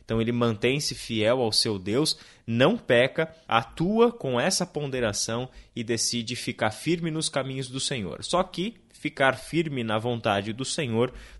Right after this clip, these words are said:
traz algumas consequências. A mulher de Potifar vai acusar José injustamente e este José, da casa do Potifar,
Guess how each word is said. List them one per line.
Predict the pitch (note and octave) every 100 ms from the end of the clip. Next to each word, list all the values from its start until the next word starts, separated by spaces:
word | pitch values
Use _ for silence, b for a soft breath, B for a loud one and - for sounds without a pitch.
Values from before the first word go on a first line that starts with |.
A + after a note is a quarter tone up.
| -
traz | A#2+ B2 B2
algumas | A#2 B2 C3 A#2+
consequências. | - B2 B2 B2+ - G#2 E2 - - - - _
A | - A2
mulher | G#2+ G2 A2
de | G#2
Potifar | G2 G#2+ - - G2 G2
vai | - G2 F#2+
acusar | A#2+ - C#3+ A2+ A2+ C#3+ E3
José | A#2 A2 G2+ G2 F#2
injustamente | G#2 C3 G#2 G#2 G#2 C3 A#2+ G#2+ A#2 - - B B
e | A2+ A2+
este | A#2 -
José, | A#2 B2+ G2+ G2+ G#2+ - B B
da | G#2+ B2
casa | - B2+ C3 A2+
do | G#2+
Potifar, | G#2 G2+ - - G#2 G#2+